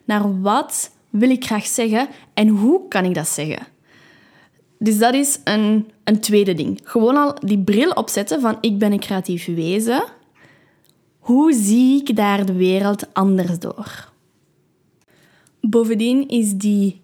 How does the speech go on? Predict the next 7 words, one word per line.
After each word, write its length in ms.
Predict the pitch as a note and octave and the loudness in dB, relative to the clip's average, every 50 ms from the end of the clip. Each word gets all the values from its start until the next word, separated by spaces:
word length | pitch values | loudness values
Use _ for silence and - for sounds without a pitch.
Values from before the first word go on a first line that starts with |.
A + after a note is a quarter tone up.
| _ | _
creatieve 880 | - - G#3 G#3 A3 A#3 A3+ - A3+ G#3+ G#3+ G#3 F#3+ F#3+ F#3+ F#3+ F#3+ E3+ - - _ _ | -2 0 0 2 0 0 -2 -2 0 2 2 2 2 0 0 0 -2 -4 -6 -12 _ _
bril, 580 | - F3+ E3+ F3 G#3 F3 F3 F3+ F#3 B3 F#4 - - - | -6 -6 -2 0 0 0 2 2 2 0 -2 -4 -6 -6
die 200 | G#3+ G3 G3+ G3 | -4 -4 -4 -4
creatieve 580 | - - G#3 G#3 G#3+ G#3+ A3 G#3 G3 G3 F#3 E3+ E3+ D#3+ | -4 -4 -2 -2 -2 -2 -2 -2 0 0 -2 -2 -2 -2
blik, 480 | E3+ F3+ F#3 F#3+ D4 - - - - - - - - - - - - - - - _ - | 0 0 2 2 0 0 -2 -6 -14 -14 -16 -18 -20 -20 -20 -20 -20 -20 -20 -20 _ -4
is 280 | - B3+ A#3 - - - - | -4 -2 -2 -2 -6 -6 -4
ook 460 | - B3 C4 C#4+ D#4+ F4 F4+ F4+ - | -2 0 0 0 0 -2 -4 -6 -10